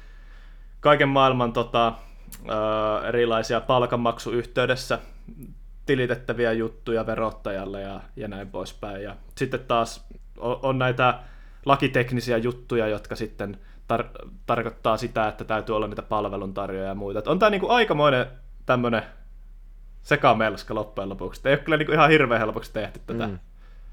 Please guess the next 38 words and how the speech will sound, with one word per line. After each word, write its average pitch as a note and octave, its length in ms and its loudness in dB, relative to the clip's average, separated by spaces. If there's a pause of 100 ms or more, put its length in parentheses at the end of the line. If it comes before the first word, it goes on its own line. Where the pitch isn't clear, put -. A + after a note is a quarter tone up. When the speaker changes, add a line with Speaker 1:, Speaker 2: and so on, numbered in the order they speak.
(180)
Speaker 2:
Joo, A#2+ 200 12
ei C3 140 12
oo C#3 60 8
mitään C3+ 260 6
suoraviivasta G#2+ 680 2
ja G#2 60 4
yhtä G#2 240 -4
tapaa A2+ 360 -4
hoitaa - 300 -6
kaikkia, - 520 -6
että, - 260 -8 (420)
et G#2 160 2
mo-, A#2+ 220 4
mon-, C3 320 4
monia B2+ 380 2
voi G#2+ 140 4
saada A2 200 2
yhden G#2+ 240 -2
katon G#2 320 -4
alta, G#2 260 -4
mut G2 160 -10
sitten - 320 -10
paljon, G#2 320 -2
niinku, F#2+ 400 -10 (460)
paljon, G#2+ 240 0 (100)
paljon, G#2+ 280 2 (220)
paljon G#2 280 2
on F#2+ 80 -4
myös G2 240 -4
sellaisia, G#2+ 440 -6
mitä G#2 180 -8
ei, G#2 80 -4
niinku, G#2+ 360 -10 (840)
mitä G2+ 220 4
ite G#2 180 2
pitää G2+ 300 0
järjestellä F#2 640 0
ja F2 180 0